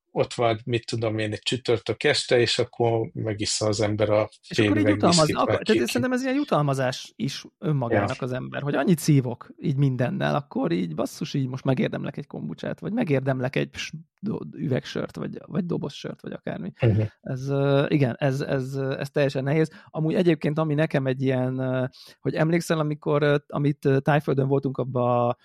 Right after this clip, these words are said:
Speaker 2: nagyon gicses naplementés, tök szuper étterembe, és ott egy ilyen, ö, egy aperitív, egy ilyen, ö, digestívet hoztak a végén, egy ilyen, a, egy ilyen Amarót. Arra én azt ittam a
Speaker 1: Mhm.
Speaker 2: végén a vacsi után, és aztán,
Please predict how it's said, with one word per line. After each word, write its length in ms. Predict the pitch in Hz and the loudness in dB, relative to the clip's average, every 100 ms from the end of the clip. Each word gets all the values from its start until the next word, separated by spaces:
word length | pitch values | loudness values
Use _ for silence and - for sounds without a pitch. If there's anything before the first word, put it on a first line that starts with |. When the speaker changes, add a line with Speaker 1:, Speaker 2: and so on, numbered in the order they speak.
| _ | _
Speaker 2:
nagyon 340 | - 147 139 131 | -4 0 2 2
gicses 300 | 135 139 123 | 0 -2 -4
naplementés, 580 | 131 139 127 135 131 - | -2 -2 -2 -2 -4 -4
tök 160 | 131 | -6
szuper 260 | - - 123 | -6 -4 -2
étterembe, 640 | 123 - 139 247 180 170 | -2 0 0 0 2 0
és 160 | 151 - | 0 -4
ott 140 | 143 | -2
egy 140 | 139 139 | -2 0
ilyen, 280 | 135 131 | 0 -2
ö, 340 | 131 131 135 135 | -2 -2 -2 0
egy 120 | - | 0
aperitív, 580 | 131 147 143 - 143 143 151 147 - - | 2 2 0 0 -2 -2 -8 -16 -20 -6
egy 200 | 147 123 | -4 0
ilyen, 220 | 131 127 | 0 0
ö, 160 | 131 127 | 0 0
digestívet 580 | 123 131 147 - 156 147 | 0 0 0 0 0 0
hoztak 300 | 151 - 170 | -2 -8 -6
a 60 | 165 | -2
végén, 480 | 160 131 127 123 - | 0 0 -2 -4 -8
egy 120 | 160 | -4
ilyen, 300 | 214 214 - - | -2 -2 -4 -10
a, 380 | - 127 131 - | -6 -4 -2 -4
egy 80 | 135 | -2
ilyen 120 | 135 | -2
Amarót. 580 | 131 143 123 - - _ _ - | 0 0 0 -6 -18 _ _ -4
Arra 260 | 135 139 | -2 0
én 120 | 147 | 2
azt 180 | 143 - | 2 2
ittam 300 | 139 - 139 | -4 0 2
a 40 | 113 | 4
Speaker 1:
Mhm. 80 | 110 | 2
Speaker 2:
végén 260 | - - | -2 -8
a 60 | 143 | -8
vacsi 280 | 135 - 147 | -10 -8 -10
után, 380 | 143 151 180 - _ _ | -4 -4 -4 -8 _ _
és 140 | - 147 | -16 -12
aztán, 400 | - 147 147 | -4 -2 -2